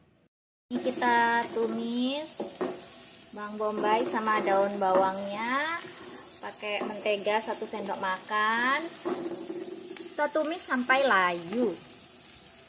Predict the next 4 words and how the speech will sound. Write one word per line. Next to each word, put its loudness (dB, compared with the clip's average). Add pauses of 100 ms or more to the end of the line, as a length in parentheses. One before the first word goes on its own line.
(3000)
Nih, -12
sudah -4
mendidih 0
ya. 0